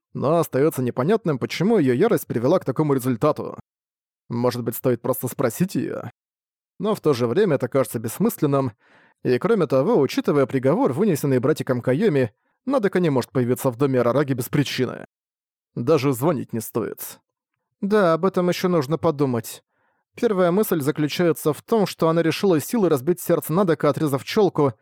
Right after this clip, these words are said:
но это выглядит как-то недальновидно. Разве это неправильный ответ? Получается, ты всё поняла, Надека? Бинго! Если же ты находишь этот ответ недальновидным,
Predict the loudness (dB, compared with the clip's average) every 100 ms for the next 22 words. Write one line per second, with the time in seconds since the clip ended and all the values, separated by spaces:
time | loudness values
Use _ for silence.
0 | _ _ _ -2 2 4 4 0 2 0
1 | 0 0 -2 -2 -2 2 2 2 2 2
2 | 0 -2 -4 -14 _ _ _ _ _ _
3 | -2 2 2 0 0 0 2 2 2 2
4 | 2 2 2 0 -4 -20 _ _ _ _
5 | _ -4 -2 2 2 2 2 2 2 0
6 | 2 4 4 2 0 0 -2 -6 _ -4
7 | 0 2 4 2 0 -6 _ _ _ _
8 | _ _ 0 2 2 0 0 0 0 0
9 | 0 0 -2 -2 0 0 0 0 2 2
10 | 2 2 2 0